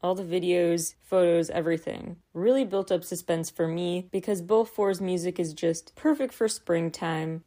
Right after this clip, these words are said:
Just so beautiful, lovely, pretty, and her voice is just so stunning and unique. So I was ready for sweet, gentle songs about love and friendship, which she did deliver. The best one is Rome,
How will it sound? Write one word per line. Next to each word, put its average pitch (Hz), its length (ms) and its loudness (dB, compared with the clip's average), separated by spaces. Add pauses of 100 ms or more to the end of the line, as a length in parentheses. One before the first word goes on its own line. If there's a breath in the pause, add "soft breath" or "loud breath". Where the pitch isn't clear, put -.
(100)
Just 226 220 -4
so 262 160 6
beautiful, 190 640 0
lovely, 165 640 0
pretty, 160 640 -2 (260)
and 196 220 -2
her 214 100 0
voice 214 340 2
is 180 100 -8
just 175 220 -4
so 170 140 2
stunning 156 640 -6 (140)
and 175 240 2
unique. 156 480 -4 (180)
So - 140 -4
I 262 60 6
was 269 100 0
ready 320 160 4
for 285 160 -2
sweet, 220 360 -6
gentle 185 600 -2
songs 254 300 0
about 214 240 2
love 175 200 2
and 180 160 -2
friendship, 160 720 -4
which 254 180 -4
she 285 140 -2
did 240 220 -2
deliver. 226 580 2
The - 80 -8
best 220 260 2
one 208 160 -2
is 180 140 -2
Rome, 170 640 2